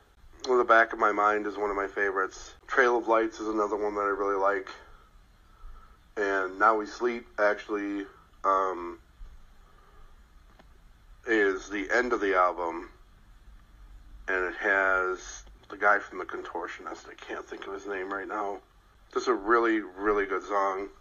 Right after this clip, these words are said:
Um, really good album. Super proggy, so if you're not into prog, it might not be for you, but, you know, you got two guitarists, a drummer, a bassist,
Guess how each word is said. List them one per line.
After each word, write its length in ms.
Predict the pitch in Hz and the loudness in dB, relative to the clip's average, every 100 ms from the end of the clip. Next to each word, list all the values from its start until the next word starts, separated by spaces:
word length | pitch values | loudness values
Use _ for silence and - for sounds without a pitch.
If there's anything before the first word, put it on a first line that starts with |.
| _ _ _ - | _ _ _ -8
Um, 440 | 95 92 90 85 82 104 | 0 0 0 -4 -14 -4
really 280 | 117 117 107 | -2 0 -2
good 160 | 104 | 0
album. 560 | 95 95 95 92 90 87 _ _ _ _ _ - _ - _ _ _ _ _ | 2 2 0 -6 -10 -18 _ _ _ _ _ -20 _ -20 _ _ _ _ _
Super 400 | - - 180 165 | -4 0 2 2
proggy, 680 | - 135 120 117 117 117 113 - - | 6 8 8 6 0 0 -2 -8 -20
so 400 | - 117 110 104 | -6 -2 0 0
if 160 | 101 107 | -2 -4
you're 80 | 110 | 0
not 240 | 113 113 | 2 2
into 160 | 113 101 | 2 -2
prog, 420 | - 113 107 104 | 0 4 4 4
it 120 | 98 | -2
might 180 | 95 98 | -6 -6
not 180 | 101 104 | -6 -6
be 120 | 98 | -10
for 160 | - 98 | -12 -10
you, 280 | 98 101 98 | -8 -8 -6
but, 260 | 95 92 85 _ _ _ _ _ _ _ _ _ _ - | -4 -4 -6 _ _ _ _ _ _ _ _ _ _ -2
you 80 | |
know, 260 | 107 101 95 95 | 0 0 -4 -10
you 100 | 104 | -4
got 200 | 107 98 | 0 0
two 140 | - 135 | -2 -4
guitarists, 560 | 123 120 110 107 104 | -2 2 2 2 0
a 40 | 104 | -2
drummer, 400 | 110 110 107 101 | 0 2 2 0
a 40 | |
bassist, 760 | 104 101 98 107 98 95 - | 0 -2 -2 -2 -2 -4 -12